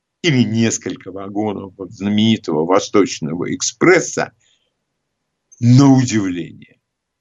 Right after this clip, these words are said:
Ну, говорить о том, что когда выделены деньги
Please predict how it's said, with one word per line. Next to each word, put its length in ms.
Ну, 340
говорить 680
о 120
том, 540
что 240
когда 400
выделены 640
деньги 680